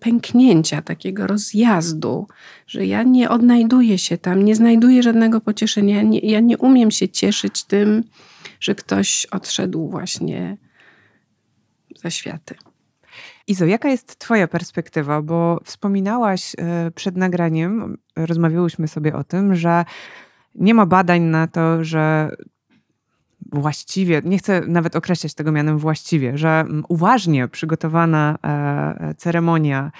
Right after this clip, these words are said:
Speaker 2: jakoś na przykład skraca proces żałoby albo ułatwia go. Natomiast są badania, które pokazują, że właśnie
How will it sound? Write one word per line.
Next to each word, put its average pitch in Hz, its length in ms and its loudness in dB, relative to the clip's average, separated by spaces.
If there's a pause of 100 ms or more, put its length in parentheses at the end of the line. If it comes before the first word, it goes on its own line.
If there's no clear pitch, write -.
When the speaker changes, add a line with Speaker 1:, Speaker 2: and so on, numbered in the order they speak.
(640)
Speaker 2:
jakoś 156 440 -4
na 160 80 -6
przykład 180 180 -8
skraca 143 520 -6
proces 143 420 -4
żałoby 143 680 -2 (460)
albo 156 800 2 (300)
ułatwia 160 580 2
go. 151 220 2
Natomiast 165 380 0
są 185 140 2
badania, 156 580 2
które 180 200 -4
pokazują, 180 480 0
że 175 100 0
właśnie 165 580 -4